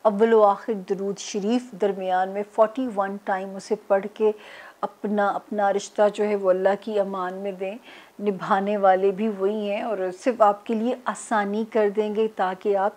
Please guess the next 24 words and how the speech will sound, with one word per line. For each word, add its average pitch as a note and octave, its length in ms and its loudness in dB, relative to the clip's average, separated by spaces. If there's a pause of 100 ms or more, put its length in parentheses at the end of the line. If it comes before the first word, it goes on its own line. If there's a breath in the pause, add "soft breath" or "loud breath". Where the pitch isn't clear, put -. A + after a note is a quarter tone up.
(140)
ईजीली G3+ 420 -6
निभा F#3 400 -8
दें। - 260 -12 (640 loud breath)
अब D4 120 6
मैं F#4 140 -2
आती B3 300 2
हूँ B3+ 80 -6
अपनी B3 160 -6
सेकंड A#3 440 -4
लाइन - 300 -8
पे, G3 140 -2
वो B3+ 220 2
है C#4+ 340 2 (140)
लिब्रा, A3 800 4
एरीज B3+ 460 2
and F#3+ 180 2
लिब्रा। F3+ 500 -2 (500 loud breath)
आप D4+ 300 6
ज़रा C#4 220 6
वक्ती A#3 500 -2
रगड़े F3+ 380 0
में F#3 200 -8
आए - 180 -8
हैं, A3 200 -12